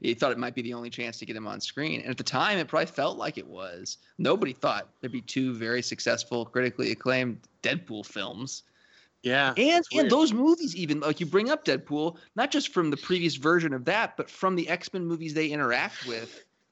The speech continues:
Speaker 1: it's its own thing. And it doesn't, and even though they have some of the same actors crossover, it's not meant to be a shared universe. It's meant to be its own thing, and it's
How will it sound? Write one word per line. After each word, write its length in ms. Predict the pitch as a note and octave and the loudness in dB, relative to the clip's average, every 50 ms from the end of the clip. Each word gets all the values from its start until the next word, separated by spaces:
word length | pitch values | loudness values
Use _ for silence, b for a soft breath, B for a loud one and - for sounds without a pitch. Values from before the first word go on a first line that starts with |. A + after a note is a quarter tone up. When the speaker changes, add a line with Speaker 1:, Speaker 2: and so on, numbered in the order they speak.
| _ _ _ _ _ _ - | _ _ _ _ _ _ -8
Speaker 1:
it's 200 | D3 C#3 - - | -8 -8 -2 -2
its 200 | D#3+ - - - - | -4 -4 -4 -4 0
own 360 | D3 D#3 E3 D#3+ D3+ C3+ B2 | 2 2 2 2 0 -2 -4
thing. 360 | - - F3 F#3+ G3 E3+ C3 | -6 -6 -4 -4 -2 -4 -4
And 80 | B2 B2+ | -4 -6
it 60 | B2 | -2
doesn't, 280 | C#3 D3+ C#3 D3 C3+ - - | -2 -2 -2 -2 -4 -6 -6
and 100 | - C#3+ | -8 -8
even 200 | B2+ E3 E3 F3+ | -4 -2 -2 0
though 60 | F3+ D#3 | 2 2
they 80 | C#3+ | 2
have 160 | C#3+ C#3+ C#3 | 2 0 0
some 100 | C#3+ D3+ | -2 -4
of 60 | C#3+ C3+ | -4 -4
the 60 | B2+ | -4
same 220 | - C#3+ C3+ C3 | -4 -4 -2 0
actors 420 | B2 C#3 E3 - - - C3+ B2 - | 0 0 0 -2 -4 -10 -10 -10 -8
crossover, 760 | - C#3 B2+ B2 B2 - C3 A#2+ A#2+ A#2 A#2+ A#2+ A#2+ A#2 A#2 b b b b b b b | -2 0 0 0 0 -2 -2 -2 -2 -2 -2 -4 -4 -4 -6 b b b b b b b
it's 160 | - - - | -12 -4 -2
not 180 | E3 D#3+ - A#2+ | -2 -2 -2 -4
meant 360 | A#2 A#2 D3 G3 G#3+ G#3 - _ _ _ | -4 0 0 0 0 -2 -8 _ _ _
to 100 | - A#2 | -8 -6
be 300 | G#2+ G#2+ G#2+ A2 A2+ - - | -6 -6 -10 -10 -14 -12 -10
a 60 | B2 | -8
shared 340 | B2 - C3+ A#2+ G#2+ G#2+ A2+ | -6 -4 -2 -2 -2 -2 -2
universe. 480 | C3 E3 E3 C3 A2 A2+ A2 A#2 A2+ - | 0 0 0 -2 -4 -6 -8 -8 -8 -8
It's 160 | G#2+ - A2 | -10 -8 -6
meant 300 | A2 C3 E3 F#3 - - | -2 0 0 0 0 -4
to 80 | C3 | -4
be 120 | G#2 A#2 A2 | -2 0 -2
its 140 | A2 - A#2+ | 0 0 -2
own 160 | G#2+ A2 G#2+ | -2 -2 -4
thing, 320 | - - A#2 A2+ A#2 A2+ | -2 0 0 2 2 0
and 80 | A2 G#2+ | 0 -2
it's 280 | G#2 - - - - | -4 -6 -6 -8 -8